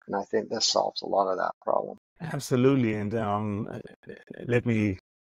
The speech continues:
Speaker 2: put together the two questions of circularity, and you just mentioned making life easier. Let's say, from my point of view, if we would, um,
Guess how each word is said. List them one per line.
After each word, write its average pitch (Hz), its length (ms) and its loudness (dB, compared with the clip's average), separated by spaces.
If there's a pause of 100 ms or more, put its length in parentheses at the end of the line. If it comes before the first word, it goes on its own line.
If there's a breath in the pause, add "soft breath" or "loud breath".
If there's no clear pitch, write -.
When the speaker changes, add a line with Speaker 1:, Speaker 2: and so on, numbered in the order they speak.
Speaker 2:
put - 160 0
together 117 420 4
the 107 140 -2
two 120 240 -4
questions 107 500 -2
of 101 100 -8
circularity, 104 1120 2
and 107 240 -4
you 92 140 -4
just 104 220 -4
mentioned 104 360 -2
making 104 340 -2
life 98 280 2
easier. 104 460 2 (420)
Let's 135 180 -2
say, 131 140 6
from 123 180 4
my 160 220 2
point 131 260 4
of 104 80 0
view, 107 200 4
if 101 120 0
we 127 140 2
would, 117 340 0
um, 101 480 2